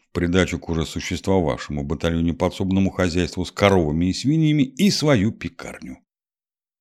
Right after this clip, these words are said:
Признаться, никогда автору не попадалось хлеба вкуснее того черного, что выпекала, кстати, интернациональная бригада хлебопеков. Кореец из Узбекистана,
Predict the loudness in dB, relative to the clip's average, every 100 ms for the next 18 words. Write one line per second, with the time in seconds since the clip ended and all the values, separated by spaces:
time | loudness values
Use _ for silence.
0 | _ 0 4 6 4 4 4 4 6 4
1 | 4 2 2 2 2 -2 -4 -2 -2 0
2 | -2 -4 -4 0 2 2 0 -4 -2 0
3 | 0 -4 -6 -6 -2 0 0 -2 -4 -6
4 | -4 0 0 0 -4 -6 -6 -4 -6 -6
5 | -2 -2 -2 -4 -2 -2 -2 -8 _ 0
6 | 0 2 2 2 2 0 2 2 2 0
7 | 0 -2 0 -2 -2 -4 -4 -4 -10 -12
8 | -20 _ _ _ _ _ _ _ _ _
9 | 2 4 4 2 -2 -6 -4 -6 -6 -8
10 | -4 0 0 0